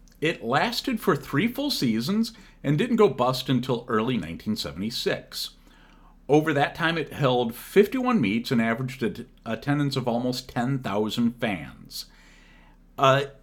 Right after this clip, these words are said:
it went belly up because it couldn't get a T V contract and it couldn't sign new stars, and that's kind of one of those chicken the egg situations. If they'd been able to get new stars who would have, uh, got a T V contract,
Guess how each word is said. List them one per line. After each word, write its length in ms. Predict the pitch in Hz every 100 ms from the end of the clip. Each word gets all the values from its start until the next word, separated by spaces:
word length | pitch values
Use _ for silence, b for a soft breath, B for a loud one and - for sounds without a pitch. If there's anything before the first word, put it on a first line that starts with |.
| -
it 300 | 175 170 - - - - -
went 420 | 185 160 247 -
belly 360 | 135 185 190 135
up 240 | 101 120
because 320 | 147 127 143
it 140 | 156 -
couldn't 220 | 226 208
get 140 | 165
a 40 | 131
T 200 | - 226
V 160 | 226
contract 800 | - 95 87 85 82 78 113 - -
and 260 | - 113 120
it 140 | 131
couldn't 220 | 131 175 170
sign 300 | 147 113 104
new 140 | 101
stars, 760 | - - 190 151 78 80 98 - B B B B B
and 180 | 135 151
that's 300 | 170 - -
kind 240 | - 151
of 140 | 131
one 180 | 123 139
of 60 | 123
those 200 | 113 104
chicken 300 | - 143 120
the 180 | 110 104
egg 200 | 95 92
situations. 880 | 107 95 113 123 120 - 73 67 -
If 60 |
they'd 180 | 110 92
been 140 | 92
able 220 | 90 82 82
to 40 |
get 260 | 78 85 101
new 280 | 90 85
stars 480 | 80 - 165 151 135
who 60 | 143
would 100 | 117
have, 160 | 107 - -
uh, 140 | 101 -
got 160 | 107
a 60 | 92
T 200 | - 107
V 140 | 107
contract, 520 | 98 98 90 98 87